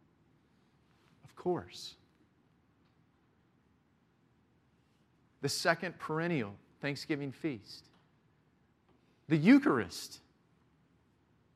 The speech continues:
Now, in, in our circles, we call this communion. But there are other circles where this has been referred to as the Eucharist for a very long time,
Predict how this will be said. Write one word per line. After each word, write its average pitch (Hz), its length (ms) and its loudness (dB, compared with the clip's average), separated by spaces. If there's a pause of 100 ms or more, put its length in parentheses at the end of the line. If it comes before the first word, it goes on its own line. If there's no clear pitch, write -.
(500)
Now, 185 180 10
in, 190 80 4 (100)
in 190 100 8
our 220 180 12
circles, 247 540 6
we 185 100 4
call 226 220 4
this 214 160 8
communion. 196 600 2 (1700)
But 165 120 8
there 220 140 12
are 233 160 12
other 220 180 10
circles 233 480 8
where 180 100 6
this 214 160 4
has 220 120 0
been 220 160 2
referred 196 340 6
to 208 120 4
as 185 120 2
the 180 100 -4
Eucharist 185 400 2
for 160 140 4
a 143 40 6
very 185 380 6
long 170 240 4
time, 185 400 2